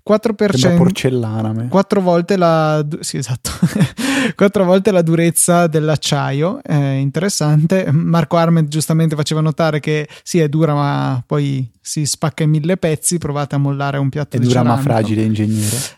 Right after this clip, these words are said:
Speaker 1: Ehm, e niente, così.
Speaker 2: Ingegnere.
Speaker 1: <laughs>
Speaker 2: Eh, no, una cosa, cioè, secondo me questo un po' rafforza quello che io e siccome molti altri pensavano, cioè che l'Apple Watch Edition,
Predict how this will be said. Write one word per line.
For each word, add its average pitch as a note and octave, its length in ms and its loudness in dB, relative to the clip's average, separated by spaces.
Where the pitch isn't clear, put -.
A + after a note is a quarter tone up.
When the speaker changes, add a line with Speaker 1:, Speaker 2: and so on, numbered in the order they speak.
Speaker 1:
Ehm, D3+ 880 2
e G#3+ 120 2
niente, D#3 360 2
così. D#3 540 2
Speaker 2:
Ingegnere. G3 680 -2
Speaker 1:
<laughs> - 640 -2
Speaker 2:
Eh, D3+ 440 4
no, F3 160 4
una D3 160 4
cosa, B2 340 2
cioè, A#2+ 280 0
secondo C#3+ 280 0
me D#3+ 80 2
questo C#3 600 2
un A2+ 100 0
po' A2+ 140 -2
rafforza A#2+ 420 -4
quello A#2+ 180 0
che A#2+ 140 -2
io A#2 1080 2
e B2 320 0
siccome C3 260 0
molti A#2+ 300 2
altri A2+ 220 -2
pensavano, A2+ 420 0
cioè G#2+ 160 -2
che G#2+ 120 -4
l'Apple A2 340 0
Watch A#2 240 0
Edition, A#2 420 -2